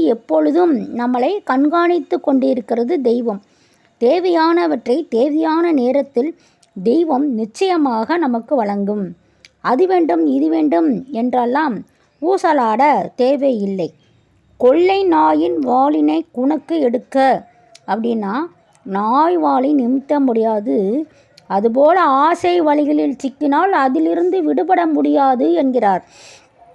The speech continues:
கேட்காமலேயே வாரி வழங்கும் வள்ளலாக தெய்வம் இருக்க, அது வேண்டும், இது வேண்டும் என்றெல்லாம் ஆசைப்படுவது அல்பத்தனம் என்கிறார். காலங்காலமாக இருளடைந்து கிடக்கும் கும் இருட்டு குகையையும் ஒரே ஒரு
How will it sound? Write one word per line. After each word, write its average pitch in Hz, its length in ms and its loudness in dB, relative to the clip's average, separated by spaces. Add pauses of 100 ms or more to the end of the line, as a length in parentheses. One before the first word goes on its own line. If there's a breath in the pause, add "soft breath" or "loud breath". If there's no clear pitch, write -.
(440)
கேட்காமலேயே 320 800 2
வாரி 302 360 2
வழங்கும் 302 460 2
வள்ளலாக 302 680 0
தெய்வம் 285 480 -2
இருக்க, 320 280 -2 (640 soft breath)
அது 285 240 0
வேண்டும், 403 360 0
இது 320 240 2
வேண்டும் 349 480 0
என்றெல்லாம் 269 640 0
ஆசைப்படுவது 277 840 0
அல்பத்தனம் 277 760 0 (220)
என்கிறார். 220 520 -2 (480 soft breath)
காலங்காலமாக 311 880 2 (100)
இருளடைந்து 370 720 2
கிடக்கும் 277 460 0 (100)
கும் 285 240 2 (120)
இருட்டு 269 440 -2
குகையையும் 285 680 0 (540 soft breath)
ஒரே 269 300 2
ஒரு 339 260 4